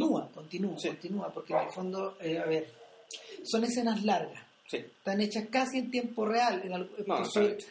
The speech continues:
Speaker 1: no, no, sobre todo la primera. La primera,
Speaker 2: Sí.
Speaker 1: la primera está
Speaker 2: Que, claro.
Speaker 1: ¿cachai? Hay un sentimiento de urgencia. La primera vez que Adele está teniendo sexo con
Speaker 2: Con
Speaker 1: una
Speaker 2: una
Speaker 1: mujer,
Speaker 2: mujer,
Speaker 1: ¿cachai? Eh, eh,
Speaker 2: Y además
Speaker 1: eh,
Speaker 2: con esta cara, la... además con esta mu-, está completamente enamorada, ¿cachai?
Speaker 1: Claro.
Speaker 2: Y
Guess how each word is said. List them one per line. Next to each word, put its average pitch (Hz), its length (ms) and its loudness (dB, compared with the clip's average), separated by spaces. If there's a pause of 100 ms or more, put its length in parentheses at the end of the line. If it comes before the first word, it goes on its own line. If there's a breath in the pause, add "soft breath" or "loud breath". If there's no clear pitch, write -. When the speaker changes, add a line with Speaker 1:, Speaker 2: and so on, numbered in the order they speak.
Speaker 1:
no, 262 200 6
no, 220 140 2
sobre 208 220 4
todo 262 140 4
la 269 120 4
primera. 220 340 2
La 165 120 0
primera, 247 280 2
Speaker 2:
Sí. 254 120 -2
Speaker 1:
la 190 100 0
primera 254 260 2
está 320 160 0 (140)
Speaker 2:
Que, 320 100 -6 (240)
claro. - 220 0 (260)
Speaker 1:
¿cachai? 254 440 -2 (460)
Hay 214 180 4
un 214 60 2
sentimiento 214 520 0
de 190 60 4
urgencia. 233 500 4
La 185 80 0
primera 214 320 2
vez 208 140 0
que 190 80 -4
Adele 202 140 0
está 185 140 -4
teniendo 185 320 -6
sexo - 280 -4
con - 100 -12
Speaker 2:
Con 120 80 -4
Speaker 1:
una 120 80 -4
Speaker 2:
una 123 100 -10
Speaker 1:
mujer, - 280 4
Speaker 2:
mujer, - 120 2
Speaker 1:
¿cachai? 214 160 -2 (480 loud breath)
Eh, - 300 -10
eh, 220 220 -6
Speaker 2:
Y 208 100 6
además 175 200 6
Speaker 1:
eh, - 20 -6
Speaker 2:
con 165 120 0
esta 151 160 0
cara, 147 240 4
la... 139 200 -2 (140)
además 139 280 -2
con 135 80 -8
esta - 140 -10
mu-, 113 140 -4 (680)
está 139 160 -2
completamente 131 480 -2
enamorada, 147 360 2
¿cachai? 139 360 -2
Speaker 1:
Claro. 220 400 2
Speaker 2:
Y - 120 -10